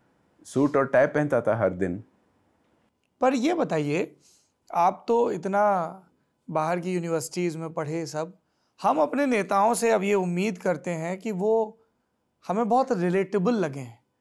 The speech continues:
Speaker 2: मतलब वो, वो गाने भी सुनते हों, वो उनका दिल करे तो डिस्क जाएं, दिन करे, दिल करे तो जॉग पे जाएं, उनकी पर्सनल लाइफ हो, उनकी प्रोफेशनल लाइफ हो,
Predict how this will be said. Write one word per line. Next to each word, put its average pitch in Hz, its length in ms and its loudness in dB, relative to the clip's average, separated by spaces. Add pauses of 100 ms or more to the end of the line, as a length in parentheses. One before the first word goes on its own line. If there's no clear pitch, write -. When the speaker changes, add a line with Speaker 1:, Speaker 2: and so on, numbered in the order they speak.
(500)
Speaker 2:
मतलब 185 240 0
वो, 202 480 0
वो 190 80 -2
गाने 185 360 -2
भी 185 160 0
सुनते 175 380 -6
हों, 160 560 -8 (520)
वो 175 200 -2
उनका 185 200 0
दिल 180 220 -2
करे 180 240 -2
तो 180 120 -6
डिस्क 160 340 -4
जाएं, 156 460 -4
दिन 175 380 -4
करे, 170 280 -4
दिल 170 280 -4
करे 165 240 -4
तो 165 100 -6
जॉग 165 380 -2
पे 165 120 -8
जाएं, 147 420 -8 (460)
उनकी 175 240 -6
पर्सनल 180 440 -2
लाइफ 160 320 -2
हो, 165 80 -6
उनकी 165 200 -6
प्रोफेशनल 185 540 -6
लाइफ 156 320 -4
हो, 156 200 -12